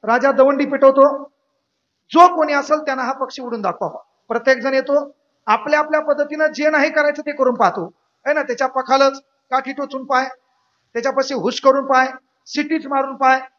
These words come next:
अनेक कुटाणे करतो, तो पक्षी उडत नाही. एक शेतकरी येतो, ते challenge accept करतो आणि राजाला म्हणतो, "राजे साहेब पहा, तेवढ्यात पक्षी वरती आकाशात उडालेला असतो."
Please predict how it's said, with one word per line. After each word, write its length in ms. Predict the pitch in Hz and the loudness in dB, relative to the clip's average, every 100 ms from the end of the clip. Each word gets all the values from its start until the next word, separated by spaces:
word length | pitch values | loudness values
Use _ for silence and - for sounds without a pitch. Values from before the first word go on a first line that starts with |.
| _ 233 | _ -4
अनेक 260 | 330 381 | 0 -2
कुटाणे 360 | - 302 294 285 | -2 -6 -4 -4
करतो, 300 | 277 285 294 | -6 -6 -6
तो 140 | 285 | -6
पक्षी 280 | 269 - 277 | -6 -8 -8
उडत 260 | 240 226 220 | -6 -6 -6
नाही. 200 | 156 196 _ _ _ _ _ - | -12 -12 _ _ _ _ _ -8
एक 140 | 208 | -8
शेतकरी 400 | - 247 254 269 | -2 -2 2 2
येतो, 360 | 269 269 285 285 _ _ _ _ _ _ _ _ - | 2 0 -2 -4 _ _ _ _ _ _ _ _ -12
ते 60 | 226 | -4
challenge 340 | 254 262 254 | -2 0 -2
accept 320 | 254 269 262 | -2 -2 -2
करतो 540 | 269 262 269 277 277 - _ _ 214 | -2 0 2 0 -2 -20 _ _ -6
आणि 140 | 233 | 0
राजाला 280 | 247 269 269 | 0 0 -4
म्हणतो, 200 | 269 269 | -2 0
"राजे 260 | 247 269 | 0 -2
साहेब 220 | 262 262 262 | -4 -2 2
पहा, 440 | 294 285 233 - - _ _ - | 4 6 2 0 -18 _ _ -8
तेवढ्यात 220 | 247 277 | -4 -4
पक्षी 300 | 277 254 - | -6 -12 -8
वरती 300 | 262 247 277 | -2 -2 2
आकाशात 380 | 247 247 240 269 | 0 0 -2 -2
उडालेला 380 | 247 247 208 175 | -2 -2 -2 -4
असतो." 320 | - 185 | -6 -16